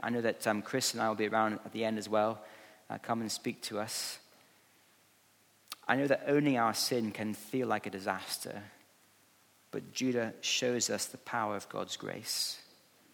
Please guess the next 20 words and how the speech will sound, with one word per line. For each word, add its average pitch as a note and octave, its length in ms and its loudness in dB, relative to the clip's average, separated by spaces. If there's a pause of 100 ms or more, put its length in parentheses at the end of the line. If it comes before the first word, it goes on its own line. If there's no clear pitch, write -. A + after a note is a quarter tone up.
(2750)
And D3+ 260 6 (720)
if F3 320 2 (180)
a C#3+ 80 8
repentant C#3 880 2
Judah A2+ 440 4
were A#2 240 4
to B2+ 140 -4
walk B2+ 340 2
into A#2 320 2
our G#2 220 4 (580)
church - 340 -2
meeting A2+ 400 -4
next - 380 -4
week G#2 260 -4 (380)
with - 360 -4 (760)
two C#3 220 4
boys A2+ 760 2 (1500)
side A2+ 320 0
by G#2 160 4
side, F#2+ 460 -2